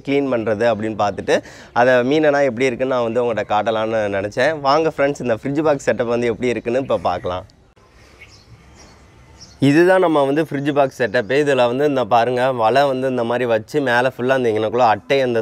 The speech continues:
சைடு வந்து வச்சிருந்தேன். ஏன்னா வலை இந்த லெவல் தான் இருந்துச்சு. So, அதனால இப்போ வந்து இதை வந்து நம்ம வந்து எடுத்துக்கலாம் ஃபஸ்ட்டு. இதை வந்து ரொம்ப நாளா பாருங்க, பாசம் வந்து எவ்வளோ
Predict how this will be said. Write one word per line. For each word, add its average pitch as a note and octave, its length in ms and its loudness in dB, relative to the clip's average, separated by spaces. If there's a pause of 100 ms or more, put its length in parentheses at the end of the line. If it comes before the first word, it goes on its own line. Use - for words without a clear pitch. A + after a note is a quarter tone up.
சைடு A2+ 240 0
வந்து A2+ 160 0
வச்சிருந்தேன். G#2+ 420 -2 (100)
ஏன்னா B2 200 0
வலை A2+ 260 2
இந்த A2 220 -2
லெவல் G#2+ 300 -2
தான் A2 160 0
இருந்துச்சு. G2+ 400 -6
So, A#2 40 0 (100)
அதனால G#2 420 0 (440)
இப்போ D#3+ 220 0
வந்து E3 200 2
இதை D3+ 160 4
வந்து C#3+ 200 0
நம்ம C3+ 220 -4
வந்து B2+ 200 -2 (280)
எடுத்துக்கலாம் B2+ 480 -4
ஃபஸ்ட்டு. A#2 340 -4 (640)
இதை C#3 160 6
வந்து D3+ 220 0
ரொம்ப C#3+ 180 0
நாளா D#3+ 160 0 (100)
பாருங்க, D3 320 2 (140)
பாசம் D#3 300 0
வந்து C3+ 200 0
எவ்வளோ C#3+ 200 0